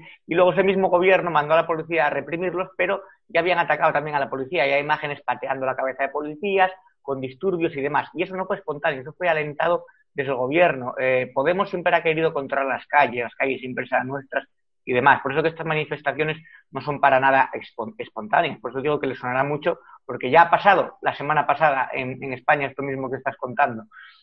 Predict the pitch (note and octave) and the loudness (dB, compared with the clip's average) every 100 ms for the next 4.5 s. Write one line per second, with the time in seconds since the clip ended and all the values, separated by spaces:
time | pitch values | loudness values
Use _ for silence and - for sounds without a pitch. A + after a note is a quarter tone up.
0 | - C#3+ - E3 F3 D#3 B2+ - - - | -14 -12 -2 4 6 6 2 -4 -20 -20
1 | _ - - E3+ D#3+ A#3 B3+ B3 A#3+ - | _ -18 0 2 4 6 8 8 6 2
2 | _ _ _ _ _ - E3+ E3 F#3+ F3 | _ _ _ _ _ -8 -4 -2 0 0
3 | C#3+ C3 - E3+ F3 E3 E3+ F#3 C#3 B2+ | 0 -4 -2 2 6 6 4 2 2 2
4 | B2 C3+ B2+ B2 C3 | 0 -4 -4 -2 0